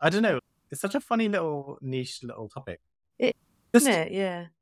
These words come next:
Speaker 1: thing is, we're going with, like, C P D though, because in the I C D has obviously got two, well, it's not obviously, but
Speaker 2: <laughs>
Speaker 1: it's got
Speaker 2: Ob-,
Speaker 1: two leads.
Speaker 2: obviously.
Speaker 1: It's obviously.
Speaker 2: I'm, I'm like that.
Speaker 1: Everyone will know.
Speaker 2: What? <laughs>
Speaker 1: No, duh. But, like, it's got leads in the heart, and it generates a kind of current across it to defibrillate. It's,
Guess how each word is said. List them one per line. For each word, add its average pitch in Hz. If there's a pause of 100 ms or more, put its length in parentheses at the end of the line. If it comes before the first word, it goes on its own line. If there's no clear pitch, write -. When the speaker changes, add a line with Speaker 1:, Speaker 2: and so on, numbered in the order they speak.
(340)
Speaker 1:
thing 202
is, 190
we're 170
going 151
with, 135
like, 135
C 151
P 139
D 127
though, 113
because 160
in 175 (100)
the 139
I 139
C 135
D 131
has 123
obviously 135
got 127
two, -
well, 120
it's 98
not 92
obviously, 78
but 92
Speaker 2:
<laughs> -
Speaker 1:
it's 240
got 233
Speaker 2:
Ob-, 202
Speaker 1:
two -
leads. 208
Speaker 2:
obviously. 147
Speaker 1:
It's - (120)
obviously. 202
Speaker 2:
I'm, - (240)
I'm 214
like 220
that. 208
Speaker 1:
Everyone 151
will 143
know. 185
Speaker 2:
What? 240
<laughs> -
Speaker 1:
No, 269 (240)
duh. 143 (300)
But, 170
like, 156 (160)
it's -
got 143
leads 143
in 139
the 117
heart, 107 (200)
and 98
it 101
generates 101
a -
kind 95
of -
current 98
across -
it 87
to 85 (180)
defibrillate. 87
It's, -